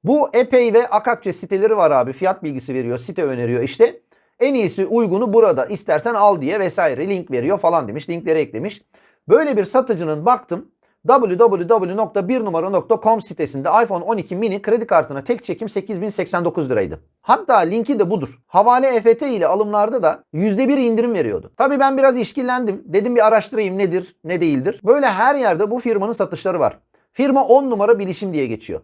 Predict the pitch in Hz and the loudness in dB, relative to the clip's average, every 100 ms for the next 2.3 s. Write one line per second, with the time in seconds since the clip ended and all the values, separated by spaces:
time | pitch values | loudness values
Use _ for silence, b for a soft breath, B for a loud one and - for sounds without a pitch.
0 | _ - 247 269 247 185 220 233 196 175 | _ -4 0 0 0 2 4 2 0 -4
1 | 214 262 247 180 - 262 185 180 202 180 | 0 0 0 -4 -4 -2 -2 -2 -2 -2
2 | 113 90 - | -4 -6 -8